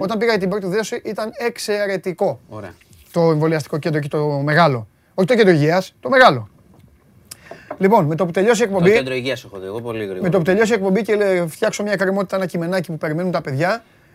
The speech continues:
Speaker 1: η αποστολή αναχωρεί
Speaker 2: Μάλιστα.
Speaker 1: από Συγκρού για εμβολιαστικό κέντρο.
Speaker 2: Ναι.
Speaker 1: Εκεί έχουμε αγώνα.
Speaker 2: Ναι.
Speaker 1: Σου λέω τις κινήσεις μου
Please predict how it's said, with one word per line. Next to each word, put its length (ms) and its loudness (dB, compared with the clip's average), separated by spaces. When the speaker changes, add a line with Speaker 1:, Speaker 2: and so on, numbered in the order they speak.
Speaker 1:
η 120 2
αποστολή 540 0
αναχωρεί 640 2
Speaker 2:
Μάλιστα. 380 -6
Speaker 1:
από 140 -6
Συγκρού 540 0
για 160 -6
εμβολιαστικό 520 -4
κέντρο. 380 -4
Speaker 2:
Ναι. 240 -12
Speaker 1:
Εκεί 440 -4
έχουμε 320 0
αγώνα. 480 2
Speaker 2:
Ναι. 220 -10
Speaker 1:
Σου 280 -2
λέω 160 8
τις 140 0
κινήσεις 440 -2
μου 260 2